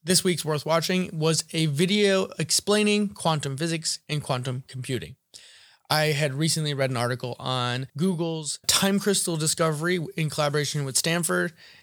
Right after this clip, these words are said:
and reading that article, it was <laughs> very complicated even for me, and so I opted from sharing that one directly, even though there still is a link to it from this video, but I thought it would be more beneficial for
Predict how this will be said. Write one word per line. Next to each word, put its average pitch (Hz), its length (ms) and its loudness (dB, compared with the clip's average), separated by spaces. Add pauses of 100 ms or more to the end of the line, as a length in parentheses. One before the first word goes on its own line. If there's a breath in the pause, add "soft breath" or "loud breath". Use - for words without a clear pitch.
and 147 400 0 (200)
reading 202 220 4
that 180 140 4
article, 175 540 2
it 170 120 0
was 156 180 0
<laughs> 143 160 2
very 190 160 4
complicated 160 580 0
even 147 240 0
for 156 140 -4
me, 180 320 0 (420 loud breath)
and 143 340 2
so 143 360 2 (320)
I 160 320 2 (240)
opted 160 360 0
from 151 360 -4 (260)
sharing 170 320 2
that 156 160 4
one 151 100 0
directly, 160 360 0
even 156 240 0
though 143 160 0
there 139 160 0
still 147 260 0
is 143 140 0
a 135 40 -2
link 139 240 -2
to 156 140 -2
it 156 140 -4
from 127 340 -6
this 135 160 0
video, 190 400 2 (140)
but 170 460 0 (340)
I 160 80 2
thought 175 260 4
it 170 60 2
would 170 100 2
be 170 80 2
more 165 560 2 (220)
beneficial 165 560 0
for 139 640 -6